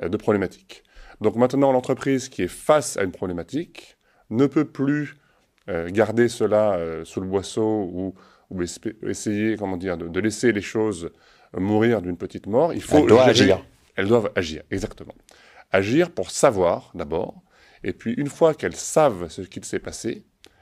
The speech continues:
Speaker 1: elles peuvent prendre une décision éclairée. Est-ce qu'il faut licencier un salarié ? Est-ce qu'il faut déposer plainte ? Peut-être, mais pas toujours. Est-ce qu'il faut changer les process pour éviter que la responsabilité de l'entreprise soit engagée ?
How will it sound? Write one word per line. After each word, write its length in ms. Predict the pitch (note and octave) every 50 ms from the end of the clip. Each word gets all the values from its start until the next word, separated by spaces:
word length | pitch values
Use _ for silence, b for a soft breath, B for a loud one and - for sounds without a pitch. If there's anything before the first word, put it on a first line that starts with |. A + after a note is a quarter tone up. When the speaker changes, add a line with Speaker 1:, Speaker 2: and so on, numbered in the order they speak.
| b b -
Speaker 1:
elles 120 | F#2+ E2+
peuvent 380 | - - G#2 G#2+ B2+ C#3+ C#3 A2+
prendre 400 | - - - - A#2 B2+ B2+ G#2+
une 60 | F#2+
décision 500 | F#2+ G2 - - G#2 F#2 G2 A2+ B2+ - - -
éclairée. 560 | C3+ - - - G2 D#2+ D2+ D#2+ F#2+ - - _ _
Est-ce 140 | A2+ - -
qu'il 140 | - A2+ -
faut 180 | - G#2+ G2
licencier 480 | F#2 G2 G#2+ - - A#2 G#2 - - C3
un 60 | B2
salarié ? 500 | A#2+ - C3 C#3 C3+ C3 C3 C#3 - - _ _ b b b b b b b -
Est-ce 180 | G#2+ G2+ -
qu'il 120 | - A#2 G#2
faut 200 | - G#2 G2 F2+
déposer 460 | F#2 G#2 A#2+ A#2+ C3+ C#3 B2+ C3+ C#3
plainte ? 460 | C3 - B2 B2+ C3 C3+ - - - _ _ _
Peut-être, 480 | - D3 C3 - D3 C#3+ C#3 C#3+ - -
mais 100 | F2+ F2
pas 160 | - - E3+
toujours. 460 | E3+ - G#2 E2 E2+ E2+ E2 - - _ _ b b b b b b b b b b -
Est-ce 140 | G#2+ -
qu'il 120 | - - A2+
faut 200 | - - A#2+ G#2+
changer 440 | - - - C#3+ D3+ D3 C#3 D3+ C#3+
les 100 | C3+ B2+
process 680 | - - F#2 - - G2 G2 B2 - - - - - b b b b b b b b _
pour 360 | - B2 A#2 A2 - - - _
éviter 640 | - D3+ D#3 C#3 C#3+ D#3+ D#3 - _ - E3 F3+ F3+ E3+
que 180 | - - G2+
la 160 | F2 E2+ F2
responsabilité 840 | - A#2+ B2+ B2 - C3 A#2 - - A#2+ A#2 A#2 A2 A2 - A2 F#2
de 240 | D#2+ E2+ F#2 A2 D3+
l'entreprise 760 | E3 E3+ D#3 - G#2+ F#2 - - G#2+ A#2 C3 D#3 D#3 C3+ - - _ _
soit 260 | - - - - C3 B2+
engagée ? 420 | A#2+ G2+ E2+ F2+ D#2 C#2 C#2+